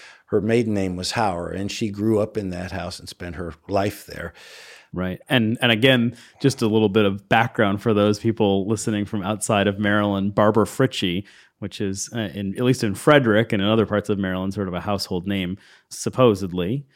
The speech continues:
Speaker 2: unfurled a American flag when Confederate General Stonewall Jackson was coming through town in eighteen sixty-two and, uh, leaned out of her window and, and shook her fist at him and said, "Shoot if you must this old gray head, but spare your country's flag."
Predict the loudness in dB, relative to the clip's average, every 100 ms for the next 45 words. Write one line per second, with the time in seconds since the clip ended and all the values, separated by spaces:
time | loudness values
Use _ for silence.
0 | _ -2 -2 -2 2 4 4 2 0 -2
1 | -4 -6 -4 -2 -2 -2 -6 -6 0 2
2 | 4 0 -2 -4 -4 -6 -6 -8 -2 0
3 | 0 -2 -4 -4 -4 -4 -2 -2 -2 -2
4 | -4 -6 -6 -6 -6 -6 -4 -4 -6 -6
5 | -4 -4 -4 -6 -8 -8 -8 -8 -10 -10
6 | -10 -4 -2 0 -2 -8 -12 _ _ _
7 | -12 -8 -6 -2 0 2 2 0 -2 -2
8 | 0 -2 -2 0 2 4 4 4 2 -4
9 | -6 -8 -4 0 0 0 0 -2 0 0
10 | 2 0 0 -2 -4 4 8 8 8 4
11 | 2 2 0 -2 -2 0 2 2 0 0
12 | 0 0 -2 -4 -6 -8 -4 0 2 2
13 | -2 -6 -10 -8 -8 -10 -12 -12 -12